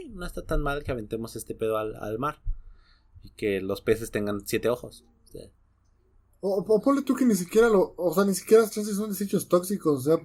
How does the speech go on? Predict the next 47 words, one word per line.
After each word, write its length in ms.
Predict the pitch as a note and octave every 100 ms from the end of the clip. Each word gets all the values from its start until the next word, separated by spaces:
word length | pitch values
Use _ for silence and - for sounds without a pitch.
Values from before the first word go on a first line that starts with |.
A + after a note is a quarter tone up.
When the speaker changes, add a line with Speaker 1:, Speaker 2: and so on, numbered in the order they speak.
| -
Speaker 2:
¿qué 80 | E3+
tal 140 | G3+
y 40 | G3+
son 140 | G3+
desechos 440 | G3 F#3+ F#3 G3 D#3
orgánicos 580 | D3 D#3+ F#3 F3+ E3+ E3
que 60 | -
simplemente 580 | F3 F3+ F3 E3+ F3 D3+ _
pasan 280 | - E3 E3
a 40 | C#3
hacer 140 | D3
otra 240 | D#3 C#3+ C3
cosa? 360 | F3 E3+ B2 -
¿Me 80 | D#3
explico? 480 | - E3 E3 A#3 _ _ _ _ _
O 20 | -
sea, 280 | E3+ E3 -
Speaker 1:
No. 240 | A2 G2 - - -
Speaker 2:
te 60 | F3+
digo, 300 | G3 B2+ - _ - - -
es 100 | G3+
que, 100 | B3
es 60 | A3+
que, 80 | A3 B3 A#3
es, 160 | G#3 -
te 80 | A3+
digo, 260 | A3 - -
ahorita 220 | F3+ G#3+
hablamos 260 | G#3 G#3+ G3+
con 100 | F#3
eso 140 | G3
del 160 | E3+ C#3+
ralf, 340 | D#3 F3 -
es 120 | F3+
el 100 | G#3+
problema 280 | G#3 D#3+ F#3
de 40 | F#3+
los 200 | C#3 A#2+
medios, 480 | D#3 E3+ D3 - D3+
o 20 |
sea, 220 | D3+ F3 - -
actualmente 420 | D#3+ - A#3 B3 B3+
la 160 | G#3+
comunicación 500 | - D#3 D3+ D3+ F#3+
es 120 | F#3+
tan 220 | - G3+ G3+
fácil, 540 | - G#3 - A3 -